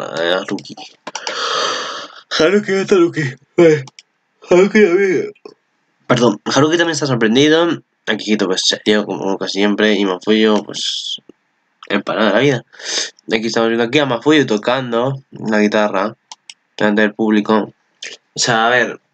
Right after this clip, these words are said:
yo creo que sí, porque básicamente, eh, la gente que estuvo ahí y los demás bandas dijeron que quién era el chico porque cantaba muy bien.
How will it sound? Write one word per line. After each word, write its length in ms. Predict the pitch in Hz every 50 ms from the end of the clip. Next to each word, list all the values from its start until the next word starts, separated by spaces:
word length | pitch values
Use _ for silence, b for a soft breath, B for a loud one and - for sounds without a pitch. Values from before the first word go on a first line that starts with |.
| _ _ -
yo 260 | - 104 127 135 139
creo 180 | 147 156 151 131
que 100 | 131 120
sí, 180 | - 139 120
porque 220 | 113 113 107 120 120
básicamente, 560 | 127 143 139 135 131 123 117 110 - - - B B B B B B _ _ _ - -
eh, 200 | 127 127 123 117
la 160 | 117 110 -
gente 640 | - 143 151 170 170 139 131 135 151 160 156 139 - -
que 80 | - 117
estuvo 340 | 113 - - 135 139 147 143
ahí 400 | 135 135 143 143 135 117 104 -
y 220 | - - 117 117
los 260 | 110 110 107 107 - -
demás 460 | 113 104 107 117 123 131 127 - 113
bandas 680 | 104 101 110 120 123 127 131 120 117 120 127 135 135 - -
dijeron 400 | 107 104 101 - 113 117 123 120
que 140 | 120 113
quién 160 | - - 123 127
era 180 | 131 131 127
el 140 | 120 113 107
chico 400 | - - - 117 117 - - 131
porque 220 | - 127 131 -
cantaba 480 | - 104 98 95 90 98 104 110 104 -
muy 500 | - 101 107 123 151 180 185 156 123 139 -
bien. 520 | 95 104 107 110 131 143 123 104 92 82